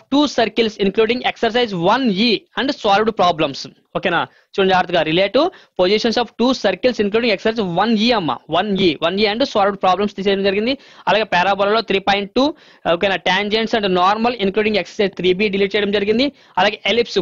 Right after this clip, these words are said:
ఫోర్ పాయింట్ టూ, equations of tangents and normal including exercise ఫోర్ బి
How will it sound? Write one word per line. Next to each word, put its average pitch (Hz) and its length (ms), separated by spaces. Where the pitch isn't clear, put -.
ఫోర్ 214 180
పాయింట్ 208 260
టూ, 170 60
equations 240 420
of 233 80
tangents 208 480
and 185 100
normal 226 380
including 269 480
exercise 226 440
ఫోర్ 202 300
బి 233 80